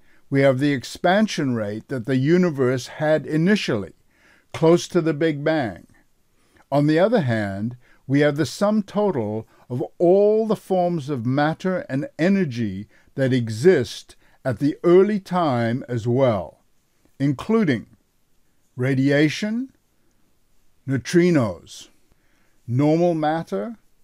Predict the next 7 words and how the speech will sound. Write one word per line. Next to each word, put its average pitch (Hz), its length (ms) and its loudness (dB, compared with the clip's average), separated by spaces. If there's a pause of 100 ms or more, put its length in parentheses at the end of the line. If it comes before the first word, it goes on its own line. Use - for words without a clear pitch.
(580)
dark 151 380 2
matter, 165 600 -4 (680)
antimatter, 156 960 -2 (640)
and 127 240 0
dark 135 420 4
energy." 127 540 -2 (1900)
Einstein's 190 880 2